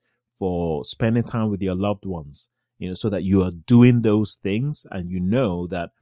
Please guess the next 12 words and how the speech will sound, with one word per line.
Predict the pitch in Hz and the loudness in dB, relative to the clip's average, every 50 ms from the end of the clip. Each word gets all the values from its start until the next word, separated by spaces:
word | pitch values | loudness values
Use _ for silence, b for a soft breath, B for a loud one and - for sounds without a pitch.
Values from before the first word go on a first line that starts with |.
| _ _ _ - | _ _ _ -12
within | 80 87 110 127 123 | -6 -2 0 2 2
a | 113 104 | 2 0
week, | 95 95 120 131 110 95 - - - - _ _ _ _ _ _ | 0 2 2 2 2 2 -2 -8 -20 -20 _ _ _ _ _ _
you're | - 85 - _ - | -10 -10 -10 _ -6
touching | - 131 113 - - - 113 113 - | -4 -4 -4 -4 -4 -8 -8 -8 -6
all | - 101 107 104 | -6 -4 -4 -4
the | 92 90 | -4 -4
right | 87 87 87 85 - _ - | -6 -6 -6 -8 -10 _ -10
areas. | 90 87 85 82 78 71 65 71 - - - - - | -8 -6 -6 -6 -8 -8 -10 -14 -16 -16 -16 -16 -12
So | - 107 | -6 -6
that's | 131 143 - - | -4 -4 -4 -4
the | - 98 87 80 | -4 -4 -4 -6